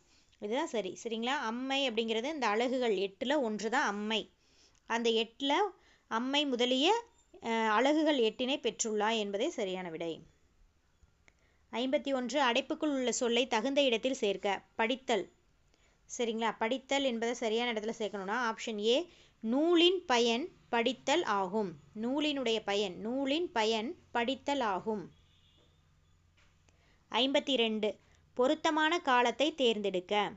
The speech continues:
வள்ளி நாளை திரை-, திரைப்படம் பார்ப்பாள். சரிங்களா? நாளைன்னு வந்துருச்சு. அப்ப எதிர்காலம். அப்ப வள்ளி நாளை திரைப்படம்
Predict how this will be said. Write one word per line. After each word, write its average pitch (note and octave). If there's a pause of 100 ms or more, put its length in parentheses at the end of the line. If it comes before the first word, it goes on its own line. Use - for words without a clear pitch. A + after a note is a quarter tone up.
(720)
வள்ளி D4
நாளை D4 (520)
திரை-, C4+ (240)
திரைப்படம் C4+ (260)
பார்ப்பாள். A3
சரிங்களா? A#3+ (200)
நாளைன்னு C#4+
வந்துருச்சு. A3
அப்ப A#3+
எதிர்காலம். A3+ (460)
அப்ப A3+
வள்ளி B3+
நாளை B3
திரைப்படம் B3